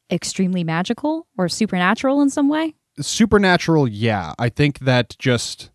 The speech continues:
Speaker 2: it seems like they had their, like, duty, and anything that seemed like a danger within the scope of that duty, like, they deal with. So, like, I think if just a,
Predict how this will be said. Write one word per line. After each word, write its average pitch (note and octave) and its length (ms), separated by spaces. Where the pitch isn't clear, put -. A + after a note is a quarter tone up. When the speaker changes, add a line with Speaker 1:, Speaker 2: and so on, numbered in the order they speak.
Speaker 2:
it B2 100
seems E3+ 220
like C#3 160
they D3 160
had C#3+ 320
their, B2 340
like, A2+ 260
duty, F#3 580
and A#2+ 320
anything C3 440
that A#2+ 120
seemed B2 320
like A2+ 300
a G#2 120
danger C3 640
within A#2+ 240
the G#2 80
scope - 440
of B2+ 100
that C3+ 240
duty, C#3 420
like, A2+ 200
they A2+ 100
deal F#2 300
with. - 340
So, B2 200
like, G#2 280
I A#2+ 40
think A#2+ 120
if A#2 60
just - 200
a, G#2+ 120